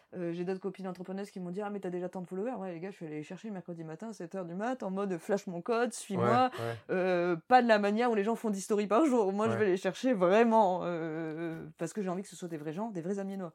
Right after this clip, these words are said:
Speaker 2: T'as fait quoi ? Du coup, t'es parti,
Speaker 1: Je
Speaker 2: euh,
Speaker 1: vais,
Speaker 2: t'as,
Speaker 1: bah, où je peux, je leur donne le
Speaker 2: t'as,
Speaker 1: flash
Speaker 2: t'as
Speaker 1: code
Speaker 2: été
Speaker 1: avec
Speaker 2: les trois
Speaker 1: mon
Speaker 2: cailloux et t'as, t'as balancé des
Speaker 1: Bah,
Speaker 2: flyers.
Speaker 1: presque,
Speaker 2: <laughs>
Speaker 1: euh, tout au moins chez les gens que je connais, avec qui j'ai déjà échangé ou qui ont un passé, euh,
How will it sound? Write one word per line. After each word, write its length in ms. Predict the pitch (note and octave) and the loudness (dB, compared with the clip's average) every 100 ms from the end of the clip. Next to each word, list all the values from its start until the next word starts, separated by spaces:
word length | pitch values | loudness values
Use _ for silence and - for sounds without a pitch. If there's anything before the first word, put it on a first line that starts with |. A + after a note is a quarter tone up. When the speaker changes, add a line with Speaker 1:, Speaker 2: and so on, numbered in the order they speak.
| _ | _
Speaker 2:
T'as 100 | - | -2
fait 140 | B2 C#3 | 2 2
quoi ? 240 | - A#3 B3+ | 0 -2 -2
Du 100 | C#3+ | -4
coup, 160 | B3 | -4
t'es 140 | A#3+ E3+ | 0 0
parti, 400 | C#3+ - - G#3 | -2 -6 -6 2
Speaker 1:
Je 60 | |
Speaker 2:
euh, 260 | G3 - F#3 | 4 6 8
Speaker 1:
vais, 140 | G#3+ A3 | 8 8
Speaker 2:
t'as, 40 | |
Speaker 1:
bah, 280 | G3 G3 G3 | 8 8 8
où 140 | C#4 | 8
je 100 | C#4 | 6
peux, 240 | - D4 E4+ | 4 4 6
je 80 | A#3 | 8
leur 140 | A3 | 8
donne 180 | A#3+ A3+ | 8 6
le 80 | G#3+ | 6
Speaker 2:
t'as, 60 | |
Speaker 1:
flash 120 | D#3 G#3+ | 8 8
Speaker 2:
t'as 100 | D3 | 10
Speaker 1:
code 100 | D#3+ | 10
Speaker 2:
été 80 | |
Speaker 1:
avec 160 | D#3 D#3+ | 12 12
Speaker 2:
les 80 | E3 | 10
trois 140 | E3+ | 10
Speaker 1:
mon 40 | D3+ | 12
Speaker 2:
cailloux 320 | E3+ A3 A3 | 10 10 10
et 160 | F3 | 10
t'as, 480 | E3 D#3+ D3+ D3+ D3+ | 10 10 12 12 10
t'as 120 | D3+ | 8
balancé 240 | D3+ D#3 D#3 | 6 6 8
des 60 | |
Speaker 1:
Bah, 360 | G3+ G3+ G#3+ G#3 | 8 10 10 10
Speaker 2:
flyers. 40 | G3 | 8
Speaker 1:
presque, 500 | C#4+ E4+ B3+ - C#4 | 8 8 8 4 6
Speaker 2:
<laughs> 0 | |
Speaker 1:
euh, 420 | A3+ A3 G#3 G3 | 8 8 6 4
tout 220 | A3 G3+ | 2 0
au 40 | B3 | 0
moins 100 | C#4+ | 0
chez 140 | B3+ | 0
les 100 | A3+ | 2
gens 100 | A3 | 4
que 80 | G#3+ | 4
je 60 | |
connais, 240 | G#3 A#3 B3+ | 2 2 2
avec 160 | B3+ | 0
qui 100 | - | -2
j'ai 60 | G#3 | -2
déjà 200 | G3 G3 | 0 2
échangé 480 | F#3+ G#3+ G#3 B3+ C4 | 2 0 -4 0 0
ou 80 | A#3+ | -2
qui 100 | - | -4
ont 80 | G3+ | -2
un 160 | F#3+ | -2
passé, 280 | F#3+ F#3+ G3+ | -2 -4 -4
euh, 420 | G3 F#3 F3 F3+ | -6 -4 -4 -4